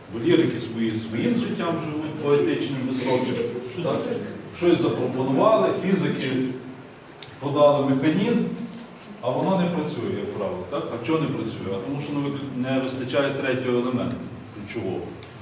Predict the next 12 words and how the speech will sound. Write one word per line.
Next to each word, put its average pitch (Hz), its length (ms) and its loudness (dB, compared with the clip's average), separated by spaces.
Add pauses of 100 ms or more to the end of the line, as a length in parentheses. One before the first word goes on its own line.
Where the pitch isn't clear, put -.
(340)
Не 117 80 2
п'ятого, 113 600 2
а - 80 -4
третього. - 300 0 (460)
О, 175 220 2 (580)
гроші. 131 300 0 (100)
А - 20 2
гроші 170 320 4 (140)
це 151 60 -2
в 139 80 0
нас 127 220 2
що? - 300 2